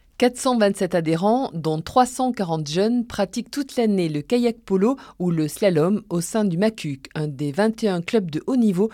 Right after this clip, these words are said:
soutenus par Montpellier Agglomération. Couronné cette année par deux titres de champion de France de kayak polo masculin et féminin, ce petit club de l'agglomération, installé sur les bords du Lèze, à la base de La Valette,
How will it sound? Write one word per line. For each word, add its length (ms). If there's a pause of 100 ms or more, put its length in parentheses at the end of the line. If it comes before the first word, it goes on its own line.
(260)
soutenus 480
par 220
Montpellier 400
Agglomération. 680 (480)
Couronné 360
cette 240
année 260
par 300
deux 120
titres 340
de 100
champion 380
de 100
France 400
de 80
kayak 340
polo 220
masculin 600
et 60
féminin, 540 (260)
ce 260
petit 680
club 220
de 80
l'agglomération, 760 (260)
installé 540
sur 240
les 120
bords 240
du 120
Lèze, 420
à 80
la 100
base 280
de 80
La 160
Valette, 340